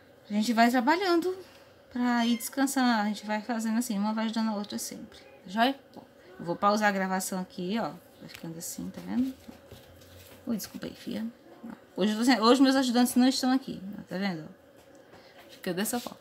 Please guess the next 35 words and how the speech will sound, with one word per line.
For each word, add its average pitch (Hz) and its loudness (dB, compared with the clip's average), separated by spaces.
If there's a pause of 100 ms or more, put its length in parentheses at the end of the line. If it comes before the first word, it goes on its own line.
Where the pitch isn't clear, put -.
(320)
Não 208 -6
sei 180 -4
se - -4
na 175 -2
câmera, 165 0
ah, 240 4
como 269 6
vocês 240 2
estão 247 -2
vendo, 233 4
ó, 185 0
tá 180 -6
vendo? 202 4
Vai 180 2
ficando 220 2
assim, 175 0
tá? 208 -4 (340)
Outra 247 10
carreira 254 10
eu 226 8
venho 214 6
de 214 -2
casinha 254 6
com - 2
a 269 8
mesma 294 6
distância 302 0
que - -6
eu 262 0
coloquei 254 4
nesse 247 2
aqui, 240 -2 (100)
repetindo 247 2
aqui, - -4
tá? - -14